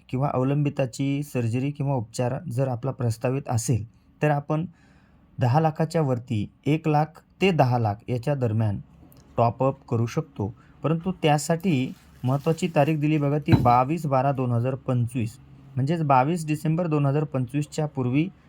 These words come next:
एम्प्लॉई पोर्टलद्वारे आपल्याला तशी कमांड द्यायची आहे की आम्हाला टॉपअप करायचा आहे आणि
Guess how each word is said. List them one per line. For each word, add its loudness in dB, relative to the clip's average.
एम्प्लॉई 2
पोर्टलद्वारे 0
आपल्याला 0
तशी -4
कमांड 4
द्यायची 0
आहे 0
की -6
आम्हाला 2
टॉपअप -2
करायचा 2
आहे 0
आणि 2